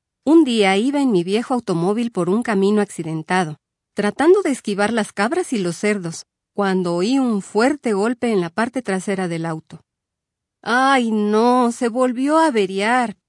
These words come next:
pensé. Pero no, era un sordo que corría atrás de mí, y la única manera en que se le ocurrió llamar mi atención fue golpeando el auto. En otras ciudades también se formaron grupos en lenguaje de señas.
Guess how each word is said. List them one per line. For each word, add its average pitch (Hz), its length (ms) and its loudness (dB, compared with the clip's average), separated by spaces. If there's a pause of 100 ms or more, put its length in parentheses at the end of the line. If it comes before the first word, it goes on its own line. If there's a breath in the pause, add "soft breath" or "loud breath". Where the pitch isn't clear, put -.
(180)
pensé. 160 500 -6 (680)
Pero 202 280 2
no, 247 260 0 (400)
era 240 200 2
un 254 120 2
sordo 269 380 4
que 214 140 -8
corría 185 380 -2
atrás 214 280 -2
de 254 100 0
mí, 254 260 0 (340)
y 196 160 -2
la 180 180 0
única 208 340 -2
manera 226 340 0
en 190 80 2
que 185 120 -8
se 175 140 -8
le 170 120 -6
ocurrió 185 380 -6
llamar 185 320 -2
mi 202 100 -2
atención 240 500 -4
fue 202 180 -4
golpeando 165 460 -6
el 175 120 -6
auto. 226 400 -6 (1500)
En 233 160 2
otras 381 240 -4
ciudades 180 540 -4
también 196 380 -2
se 339 120 -4
formaron 208 500 -2
grupos 262 400 -6
en 180 140 -2
lenguaje 180 440 -6
de 170 100 -8
señas. 156 520 -12